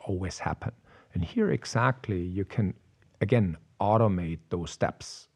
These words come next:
And there might be a final interaction from the expert to tick a check mark, but all the daunting tasks before, which recurring again and again and again,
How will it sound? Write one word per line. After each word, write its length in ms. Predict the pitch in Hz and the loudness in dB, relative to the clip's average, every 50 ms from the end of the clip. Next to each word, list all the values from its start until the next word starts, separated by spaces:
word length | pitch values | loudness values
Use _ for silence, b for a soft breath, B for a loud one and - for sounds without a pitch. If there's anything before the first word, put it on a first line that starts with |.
| _ _ - | _ _ -4
And 340 | 104 101 98 98 98 98 101 | -4 -2 0 0 -2 0 0
there 120 | 107 98 | 2 2
might 280 | 101 104 113 113 113 - | 4 4 2 2 0 0
be 180 | 117 104 101 | 0 0 0
a 60 | 95 | 0
final 500 | 95 - - - 107 107 117 113 110 110 | -4 -4 0 2 4 4 4 4 2 2
interaction 600 | 104 104 101 92 - 87 80 101 113 - - 110 | 2 0 -2 -4 -4 -6 -6 -6 -6 -6 -6 -6
from 220 | - - - 82 80 | -4 -4 -4 -4 -4
the 120 | - 85 | -4 -6
expert 440 | 90 110 - - - - 120 110 113 | -6 -8 -10 -10 -4 -2 0 0 0
to 100 | - 95 - _ _ _ _ _ _ - | -2 -8 -10 _ _ _ _ _ _ -2
tick 180 | - - - | -2 0 0
a 60 | 101 | -2
check 280 | - - - 92 - - | -4 0 0 0 0 2
mark, 360 | - 117 123 135 170 196 - - B B B B B B B B B B B | 4 6 6 6 4 2 -2 -8 B B B B B B B B B B B
but 120 | 101 98 | 2 4
all 240 | 101 98 113 131 143 | 4 6 6 4 4
the 120 | 135 131 | 4 2
daunting 440 | 107 110 107 104 104 101 104 110 104 | 2 4 4 4 4 2 2 0 0
tasks 300 | 92 - 107 95 90 - - | 0 -2 -2 -2 -4 -6 -8
before, 480 | - 92 - - - 143 147 139 120 98 | -8 -8 -6 -2 0 2 2 4 2 2
which 320 | 101 98 90 - - - - | 0 -4 -8 -8 -12 -12 -8
recurring 520 | - 87 82 - - 113 107 104 98 92 80 | -8 -8 -6 -4 -2 0 0 0 0 -2 -4
again 440 | 73 87 110 113 107 104 107 104 104 | -4 -2 -2 0 0 0 -2 -4 -4
and 120 | - - | -6 -8
again 340 | 76 80 101 117 113 110 98 | -6 -2 0 2 2 2 2
and 140 | 87 80 73 | 0 -4 -4
again, 440 | 85 101 120 120 113 110 107 101 | 0 2 2 4 4 2 2 0